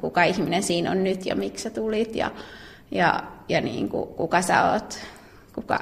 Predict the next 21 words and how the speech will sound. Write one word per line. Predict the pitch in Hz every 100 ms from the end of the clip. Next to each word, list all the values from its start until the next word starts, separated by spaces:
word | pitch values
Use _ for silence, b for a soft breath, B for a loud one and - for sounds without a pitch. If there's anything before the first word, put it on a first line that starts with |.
| 233
sä | - - -
oot. | 170 214 -
<laughs> | 240 254 381 B B
Ja, | 196 160 - - - -
ja | 180
niinku, | 160 156 185 165
että | 175 185
helposti | 175 175 185 170
alkaa | 160 175 170
määrittää, | 190 180 160 185 - 160 -
jos | - 170
on | 165 165
joku | 160 160 160 - - B B B B B B B B -
iso | 185 190 -
ongelma | 180 165 170 160 165
elämässä | 170 180 208 190
tai | 180 170
sairaus, | - - 196 196 214 - B B B - - b b b b b b b -
alkaa | 185 190 196
määrittää | 208 185 175 - 160 165
itseään, | 180 - 170 160 156 -